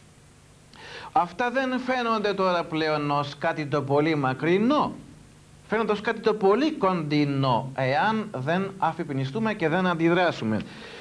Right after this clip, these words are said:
Δεν αντιδράσουμε στις σκοπιμότητες και του Βατικανού και της εοκ και οποιοδήποτε άλλο οργανισμού έρχεται τόσο νύπουλα να μας κάψει τον λάκκο και να μας διαμελήσει. Και ότι προσέξτε, αγαπητοί τηλεθεατές, όπως προείπα,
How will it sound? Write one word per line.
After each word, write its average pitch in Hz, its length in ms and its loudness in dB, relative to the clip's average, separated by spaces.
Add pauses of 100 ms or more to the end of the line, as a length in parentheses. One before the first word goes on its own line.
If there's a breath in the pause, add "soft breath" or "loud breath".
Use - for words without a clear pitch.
(720 loud breath)
Δεν 185 180 0
αντιδράσουμε 190 580 2
στις 185 200 0
σκοπιμότητες 185 720 2
και 170 160 0
του 175 120 0
Βατικανού 175 920 2 (100)
και 160 180 2
της 165 300 2
εοκ 180 360 4 (360 loud breath)
και 165 100 0
οποιοδήποτε 170 840 2
άλλο 151 160 2
οργανισμού 165 800 2
έρχεται 214 560 0
τόσο 185 400 2
νύπουλα 180 600 2 (160)
να 156 180 0
μας 151 260 -2
κάψει 165 320 -2
τον 139 160 2
λάκκο 143 300 2
και 139 140 -2
να 139 100 0
μας 139 160 2
διαμελήσει. 139 800 0
Και - 340 -6
ότι 165 120 4
προσέξτε, 190 720 0
αγαπητοί 135 520 0
τηλεθεατές, 160 880 0
όπως 185 280 -2
προείπα, 175 480 0